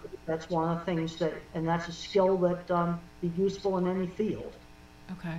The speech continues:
Speaker 1: And the other thing right now, the age I'm at now, is I wanna help the young students. They're gonna be the leaders for tomorrow. We have to solve problems, not just talk about it, not just gripe about it online. How do we actually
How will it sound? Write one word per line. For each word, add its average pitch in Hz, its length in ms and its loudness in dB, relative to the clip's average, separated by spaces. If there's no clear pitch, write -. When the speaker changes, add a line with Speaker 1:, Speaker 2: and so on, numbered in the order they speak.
Speaker 1:
And 175 280 4
the 190 60 6
other 220 160 2
thing 190 280 -2
right 175 240 2
now, 196 440 2
the 143 120 -8
age 185 240 2
I'm 185 220 0
at 170 240 0
now, 185 440 0
is 175 400 0
I 185 40 0
wanna 190 220 0
help 196 220 -2
the 180 60 -2
young 185 280 0
students. 180 760 -4
They're 190 140 0
gonna 196 160 0
be 175 80 4
the 170 80 2
leaders 175 360 2
for 175 140 -6
tomorrow. 170 640 2
We 240 80 0
have 311 160 -2
to 180 60 -8
solve 196 420 2
problems, - 340 -8
not 220 160 -4
just - 160 -12
talk 190 240 2
about 170 260 0
it, 175 60 -6
not 202 160 -2
just 190 180 -10
gripe 175 240 0
about 170 260 -2
it 165 60 -2
online. 165 380 0
How 240 80 -4
do 311 80 -4
we 254 100 0
actually 180 460 0